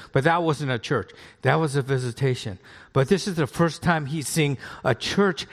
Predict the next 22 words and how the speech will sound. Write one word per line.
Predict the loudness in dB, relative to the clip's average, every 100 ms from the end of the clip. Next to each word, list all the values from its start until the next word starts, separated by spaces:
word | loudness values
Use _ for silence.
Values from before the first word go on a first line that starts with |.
| -18 -4
actually | 0 0 2 2 2 2
do | 0 0 2
this | 0 0
and | -4 -2
try | 2 2
to | 0
minister | 0 2 2 0 -2 0 2 2 0 -6 -20 -20 -2
to | 4 6 4 2 -4 -4
a | -2 0
church, | 0 0 -2 -12 -2
right? | 0 0 -4 -14 _ _ _ _ _ _ _ _ _ _ _ -20 -20 -20 -20 -4
And | 0 0
so, | 2 2 2 0 -6 -2
but | 0 0 -6 _ _ _ _ 0
Paul | 2
says, | 2 0 0
"I | 2 2
opposed | 2 0 2 2 0 -8
Peter | 0 2 2 0
to | -2 -2
his | -2 -2
face." | 0 0 0 -6 -16